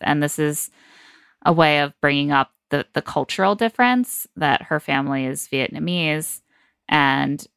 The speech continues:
she says, "My own mom doesn't really fully understand everything about me because of all the, the cultural differences, you know, because I'm American and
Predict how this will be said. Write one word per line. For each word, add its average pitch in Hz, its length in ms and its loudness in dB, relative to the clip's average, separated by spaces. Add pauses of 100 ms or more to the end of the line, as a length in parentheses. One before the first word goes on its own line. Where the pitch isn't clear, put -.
(560)
she - 200 -2
says, 160 240 0
"My 156 180 2
own 156 200 2
mom 151 220 2
doesn't 139 360 -2
really 131 200 -2
fully 131 280 -4
understand 139 540 -2
everything 139 340 -4
about 143 300 0
me 147 120 -4
because 127 480 -6
of 139 100 -12
all 123 200 -2
the, 131 380 -4 (120)
the 147 100 -4 (140)
cultural 156 340 -2
differences, - 800 -2 (120)
you 156 80 -4
know, 147 100 -2
because 147 340 -4
I'm 139 260 -2
American 139 880 -2 (600)
and 139 560 0